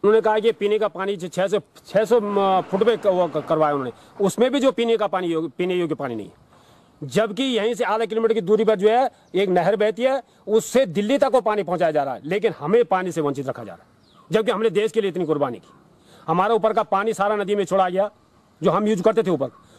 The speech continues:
उस पानी को दीजिए हमें। हम इनसे पानी नहीं मांगते, इन भिखारियों से, लेकिन हम भिखारी बन बैठे हैं।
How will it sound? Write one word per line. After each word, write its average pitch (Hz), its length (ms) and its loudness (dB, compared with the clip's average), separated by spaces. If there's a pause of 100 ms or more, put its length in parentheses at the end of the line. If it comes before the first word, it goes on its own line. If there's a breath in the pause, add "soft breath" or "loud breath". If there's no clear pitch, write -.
उस 254 140 2
पानी 220 240 0
को 302 100 4
दीजिए 220 320 -2
हमें। 240 260 -2 (440)
हम 254 160 2
इनसे 254 220 0
पानी 226 220 -2
नहीं 262 100 -2
मांगते, 233 280 0
इन 240 80 -2
भिखारियों 196 400 0
से, 156 160 -6 (760)
लेकिन 226 220 0
हम 220 180 0
भिखारी 196 320 -2
बन 170 140 -2
बैठे 127 200 -6
हैं। - 80 -20